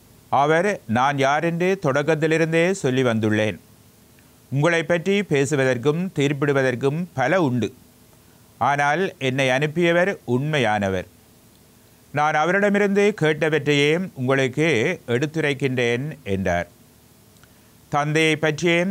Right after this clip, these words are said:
அவர் பேசினார் என்பதை அவர்கள் உணர்ந்து கொள்ளவில்லை. இயேசு அவர்களிடம், "நீங்கள் மானிட மகனை உயர்த்திய பின்பு இருக்கிறவர் நானே. நானாக எதையும் செய்வதில்லை, மாறாக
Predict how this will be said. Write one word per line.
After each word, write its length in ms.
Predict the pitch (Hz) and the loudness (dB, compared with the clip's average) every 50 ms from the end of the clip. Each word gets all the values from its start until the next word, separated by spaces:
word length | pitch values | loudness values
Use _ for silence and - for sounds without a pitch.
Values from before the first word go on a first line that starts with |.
| 196 - - | -6 -6 -2
அவர் 260 | 131 127 131 127 123 | 0 0 0 0 0
பேசினார் 580 | - 147 151 156 151 156 151 147 156 165 175 | 0 0 0 0 -2 -2 0 0 0 0 -2
என்பதை 540 | - - 120 117 113 120 120 127 135 160 156 - | -4 -4 -4 -2 -2 0 0 0 -2 -2 -4 -2
அவர்கள் 480 | 113 113 117 120 120 120 120 113 104 - | -2 0 0 0 0 -2 -2 -2 -4 -4
உணர்ந்து 440 | - 120 117 131 147 160 160 160 139 | -4 -4 -2 -2 -2 -2 -2 -4 -4
கொள்ளவில்லை. 600 | 113 110 101 110 127 143 131 104 98 101 92 - - - - _ - - _ - - _ - - _ _ - - - _ - - - - 107 | -2 -2 -2 -2 -2 -2 -2 -2 -2 -4 -6 -8 -14 -20 -20 _ -20 -20 _ -20 -20 _ -20 -20 _ _ -20 -20 -20 _ -20 -20 -16 -6 -2
இயேசு 560 | 131 156 175 180 165 185 180 185 208 226 202 | 0 0 0 0 0 0 2 2 2 0 0
அவர்களிடம், 880 | - 139 135 139 143 143 147 139 135 143 151 165 135 107 95 107 170 202 - - - - - - - - _ - - | 0 0 2 2 2 2 0 0 0 0 0 -2 -2 -4 -4 -4 -6 -8 -12 -18 -20 -20 -20 -20 -20 -20 _ -10 -4
"நீங்கள் 580 | 104 117 147 165 170 165 170 170 180 202 190 - | -2 0 0 2 2 2 2 2 2 0 -2 -2
மானிட 440 | 123 123 127 139 156 170 185 185 165 | -2 0 2 2 2 2 2 0 2
மகனை 540 | 143 139 131 147 147 147 147 151 160 165 - - | 2 2 2 2 2 2 2 0 0 -2 -4 -4
உயர்த்திய 520 | 123 117 127 139 143 139 135 151 151 135 120 | -2 0 0 0 -2 -4 -4 -2 -2 0 0
பின்பு 540 | - 127 113 117 107 117 131 156 170 - - - | 0 -2 -2 0 0 0 0 0 -2 -4 -6 -4
இருக்கிறவர் 640 | 117 120 135 156 160 147 - 160 160 160 160 160 | -2 0 0 0 0 -2 -2 -2 0 0 0 -2
நானே. 500 | 139 123 117 113 113 110 104 101 107 127 165 170 - - - - _ _ _ - - _ _ | -2 0 0 0 0 0 0 -2 -2 -4 -6 -8 -14 -18 -20 -20 _ _ _ -20 -20 _ _
நானாக 560 | - 104 120 131 143 156 165 170 180 175 196 | -4 0 0 2 2 2 2 0 0 0 0
எதையும் 500 | 175 147 143 147 143 147 147 147 156 165 | 0 2 2 2 2 0 0 -2 -6 -8
செய்வதில்லை, 800 | - - - 127 123 123 123 120 120 120 123 123 135 156 175 - - | -8 -4 0 0 2 2 2 2 0 0 0 0 0 -2 -2 -4 -4
மாறாக 720 | 117 110 113 120 127 131 131 123 127 131 120 117 110 - | 0 0 2 2 2 2 0 0 0 0 0 0 0 -2